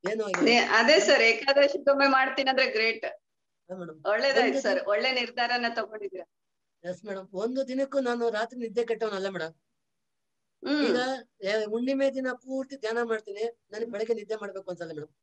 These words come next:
Speaker 1: ಬೆಳಗ್ಗೆ
Speaker 2: ಹ್ಮ್.
Speaker 1: ಮಾಮೂಲಿ duty ಇರುತ್ತೆ, work ಮಾಡ್ತೀನಿ. ಹಾಗಾಗಿ ಆ ಪತ್ರಿಕೆ sir ನಮ್ಗೆ ಎಷ್ಟು ಎನರ್ಜಿ ತುಂಬಿದ್ದಾರೆ ಅಂದ್ರೆ, ಹ?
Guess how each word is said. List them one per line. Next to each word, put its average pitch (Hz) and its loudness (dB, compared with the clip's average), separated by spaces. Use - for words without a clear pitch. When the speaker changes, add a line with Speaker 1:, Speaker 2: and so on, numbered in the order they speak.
Speaker 1:
ಬೆಳಗ್ಗೆ 226 -2
Speaker 2:
ಹ್ಮ್. 214 -4
Speaker 1:
ಮಾಮೂಲಿ 233 0
duty 233 -6
ಇರುತ್ತೆ, 220 -4
work 202 -10
ಮಾಡ್ತೀನಿ. 190 -12
ಹಾಗಾಗಿ 226 0
ಆ - -16
ಪತ್ರಿಕೆ 233 -8
sir 233 -6
ನಮ್ಗೆ 226 -4
ಎಷ್ಟು 180 -8
ಎನರ್ಜಿ 220 -6
ತುಂಬಿದ್ದಾರೆ 214 -8
ಅಂದ್ರೆ, 180 -10
ಹ? 240 -10